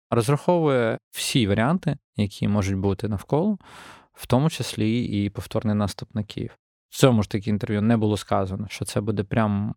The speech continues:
бажанням прям взяти Київ, але як можливий з напрямків атаки розглядається, скоріш за все, в Росії, ну, враховуючи ще їхні оці фантомні болі і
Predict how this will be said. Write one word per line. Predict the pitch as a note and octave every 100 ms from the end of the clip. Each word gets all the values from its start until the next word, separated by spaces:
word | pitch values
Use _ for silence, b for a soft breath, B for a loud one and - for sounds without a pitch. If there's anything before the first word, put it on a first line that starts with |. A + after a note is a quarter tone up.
| _
бажанням | A2 G2+ F#2+ A#2+ G#2 G2+ F#2+
прям | - G2+ F#2+
взяти | F#2+ F#2 G#2 C#3+ F#3
Київ, | F3+ - G#2+ G#2+ -
але | - G#2+ A2 G#2+ _ _
як | A2 G2+ - -
можливий | G#2 A2 A2 G2+
з |
напрямків | G2 C3+ E3 E3 - A2
атаки | - - G#2 - A2 -
розглядається, | - A2+ G2+ G#2 A2 C3+ F3 - - A2+ A2 G1+ G1+ - - -
скоріш | - A2+ G2+ F2+
за | G#2+
все, | G2+ -
в | G2
Росії, | G2 - - G2 F#2 G#2+ G#2
ну, | G#2+
враховуючи | F#2 - - - G2+
ще | - A#2
їхні | G#2 G#2+ G#2 - G#2
оці | G2+ - - G#2 G#2 _
фантомні | - G#2+ A2 G#2 G#2
болі | G#2 E3 D#3 G#2+ A2+
і | B2 A2 G#2+